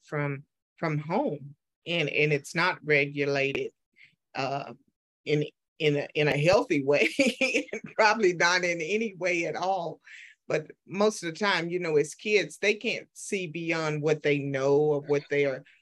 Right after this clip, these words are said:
uh, exposed to from day to day. They just don't have that, uh, mental capacity to be able to, uh, understand the consequences or,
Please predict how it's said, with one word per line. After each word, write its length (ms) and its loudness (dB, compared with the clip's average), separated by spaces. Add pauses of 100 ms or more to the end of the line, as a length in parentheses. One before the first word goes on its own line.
(140)
uh, 280 -4
exposed 880 0
to 120 -2
from 240 -4
day 220 2
to 100 0
day. 280 0
They 240 0
just 300 -6
don't 200 -8
have 400 -2
that, 240 -2 (320)
uh, 360 -2 (160)
mental 380 0
capacity 880 -4
to 100 -14
be 240 -2
able 240 -4 (120)
to, 260 -6 (380)
uh, 320 -6 (840)
understand 680 0
the 60 0
consequences 1120 -4 (100)
or, 420 -6